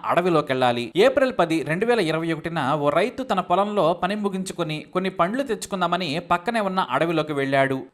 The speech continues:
వాస్తవానికి అడవి లోపలికి వెళ్లడం నిషేధం. కానీ తమ పొలం పక్కనే ఉండడంతో వారికి అడవి తల్లి ఇచ్చే పండ్లు, కాయలు తెచ్చుకోవడం మహా కామన్.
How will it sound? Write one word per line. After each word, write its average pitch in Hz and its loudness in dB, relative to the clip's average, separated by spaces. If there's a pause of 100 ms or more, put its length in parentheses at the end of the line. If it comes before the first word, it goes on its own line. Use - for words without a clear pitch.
(100)
వాస్తవానికి 202 2
అడవి 220 2
లోపలికి 196 4
వెళ్లడం 165 2
నిషేధం. 139 0 (180)
కానీ 143 4 (120)
తమ 156 2
పొలం 175 4
పక్కనే - -2
ఉండడంతో 175 2
వారికి 196 2
అడవి 185 0
తల్లి 208 -2
ఇచ్చే 170 -2
పండ్లు, 175 0
కాయలు 160 2
తెచ్చుకోవడం 151 0
మహా 151 2
కామన్. 135 -2